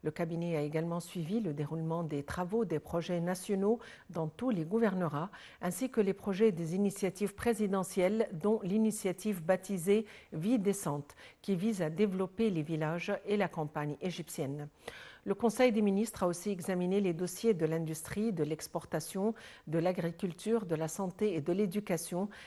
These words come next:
ainsi que les mesures relatives à la subvention accordée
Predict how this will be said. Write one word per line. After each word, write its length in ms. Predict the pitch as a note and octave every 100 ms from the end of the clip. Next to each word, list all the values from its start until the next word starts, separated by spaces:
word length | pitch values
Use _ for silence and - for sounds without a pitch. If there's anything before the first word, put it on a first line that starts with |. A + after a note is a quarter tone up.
| -
ainsi 280 | F3 E3 B3
que 100 | A3
les 120 | F3
mesures 380 | F3+ F3+ G3 G#3
relatives 560 | F#3 F#3 F3 - A#3+ F3
à 60 |
la 100 | D3+
subvention 680 | D#3 B3 G3 E3+ D#3+ F#3 E3+
accordée 680 | G3+ G3+ F3+ D#3+ D#3 E3